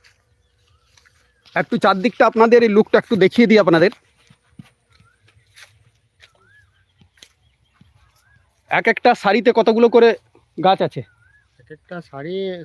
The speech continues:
Speaker 2: সারি থেকে সারি, আহ, লাইন, ইয়ে, দূরত্ব আছে আপনার আট ফুট।
Speaker 1: হুম।
Speaker 2: আট ফুটে আপনার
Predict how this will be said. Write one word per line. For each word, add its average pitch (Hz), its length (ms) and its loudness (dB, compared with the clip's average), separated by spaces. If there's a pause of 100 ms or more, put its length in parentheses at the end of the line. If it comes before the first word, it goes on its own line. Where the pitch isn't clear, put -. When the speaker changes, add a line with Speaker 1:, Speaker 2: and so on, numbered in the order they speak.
Speaker 2:
সারি 139 200 -12
থেকে 175 200 -12
সারি, 175 300 -12
আহ, 156 380 -14
লাইন, 147 320 -16 (120)
ইয়ে, 156 160 -16
দূরত্ব 156 460 -14
আছে 185 180 -12
আপনার 175 240 -10
আট 170 180 -6 (100)
ফুট। 127 40 -16
Speaker 1:
হুম। - 640 -12
Speaker 2:
আট 123 60 -4 (120)
ফুটে 185 160 -10
আপনার 202 260 -10